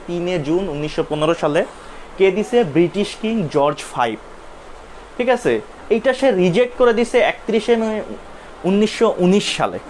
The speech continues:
চার বছর পরে। কেন সে reject করছে? আচ্ছা, এই নাইটহুডটা কি? এই knighthood হলো একটা পদবি, ঠিক আছে, বা একটা title, যেটা আসলে তার নামের পূর্বে তখন কি স্যার লাগানো হতো।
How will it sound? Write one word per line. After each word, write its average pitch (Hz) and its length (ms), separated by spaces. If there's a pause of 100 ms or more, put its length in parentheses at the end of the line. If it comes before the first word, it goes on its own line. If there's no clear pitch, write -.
চার 156 180
বছর 170 400
পরে। 143 280 (420)
কেন 180 300
সে 254 180
reject 247 280
করছে? 240 200
আচ্ছা, 135 220 (300)
এই 170 80
নাইটহুডটা 180 540
কি? 277 300
এই 170 80
knighthood 160 380 (100)
হলো 226 140
একটা 214 260
পদবি, 170 440 (540)
ঠিক 226 120
আছে, 185 280 (280)
বা 143 60
একটা 147 120 (140)
title, 202 460 (240)
যেটা 156 300
আসলে 185 200
তার 180 160
নামের 156 360
পূর্বে 175 240
তখন 175 240
কি 143 100
স্যার 135 440
লাগানো 123 340
হতো। 156 300